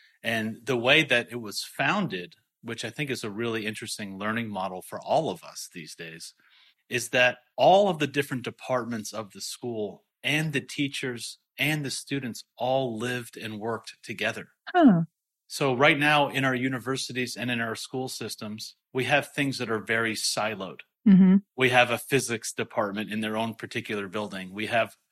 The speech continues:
Speaker 1: psychology department in their own building. We have education over here and athletics over here. But the reality is that what Thomas Jefferson knew and what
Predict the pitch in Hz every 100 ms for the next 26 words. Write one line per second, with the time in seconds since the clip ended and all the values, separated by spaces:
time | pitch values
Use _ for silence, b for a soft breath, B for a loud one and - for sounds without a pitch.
0 | _ _ - - 117 - 127 117 107 107
1 | 98 - 104 101 95 104 104 95 _ 113
2 | 113 104 101 101 95 95 95 113 117 113
3 | 120 117 - 123 113 113 110 101 104 110
4 | 104 104 104 101 117 110 107 - 98 98
5 | 110 101 90 _ _ _ _ _ - 139
6 | 151 143 143 202 165 123 120 127 117 -
7 | 123 156 151 127 - 143 143 - 110 101
8 | 101 117 123 107 104